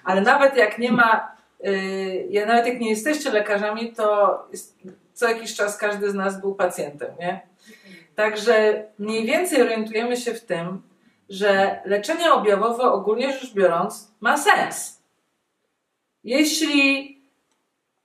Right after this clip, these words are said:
pacjent nie da się dotknąć,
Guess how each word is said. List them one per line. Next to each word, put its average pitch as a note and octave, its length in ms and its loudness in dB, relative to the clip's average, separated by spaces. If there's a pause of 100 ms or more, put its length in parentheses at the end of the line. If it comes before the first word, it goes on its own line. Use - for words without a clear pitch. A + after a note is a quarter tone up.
(480)
pacjent C4 560 0
nie C#4+ 160 0
da C4+ 140 6
się B3+ 240 -2
dotknąć, F#3 960 0